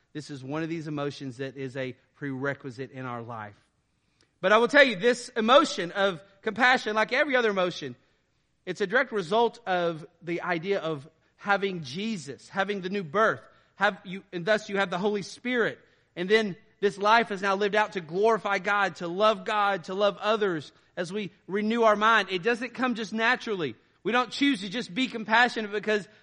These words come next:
I want to be compassionate. If you've ever tried to be compassionate, just forcing yourself, it doesn't work very well, or if it does work at all, it works for a very short time.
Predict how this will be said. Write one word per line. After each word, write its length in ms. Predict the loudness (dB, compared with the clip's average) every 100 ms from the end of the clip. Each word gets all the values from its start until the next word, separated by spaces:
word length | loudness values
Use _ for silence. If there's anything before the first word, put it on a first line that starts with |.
| 0
I 200 | 4 4
want 300 | 4 2 0
to 100 | -8
be 160 | -8
compassionate. 680 | -8 -6 0 0 0 -6 -6
If 120 | -6 -4
you've 100 | 0
ever 200 | 0 0
tried 260 | 2 2
to 60 | 2
be 200 | -4 -6 -6
compassionate, 680 | -4 2 4 4 2 -2 -2 -6 _ _
just 300 | 0 0 -2 _ _ _
forcing 480 | 4 6 6 2 0
yourself, 460 | 0 0 4 4 4
it 100 | 2
doesn't 320 | 2 2 2
work 300 | 6 6 6
very 180 | 4 4
well, 300 | 4 4 4
or 120 | 2
if 120 | 0
it 120 | -2 0
does 200 | -2 0
work 220 | 0 0
at 80 | 2
all, 160 | 4
it 160 | 4 2
works 260 | 0 -2
for 160 | -2 -4
a 40 |
very 340 | -4 -6 -6 -10
short 320 | -8 -8 -6
time. 400 | -2 -2 -2 -6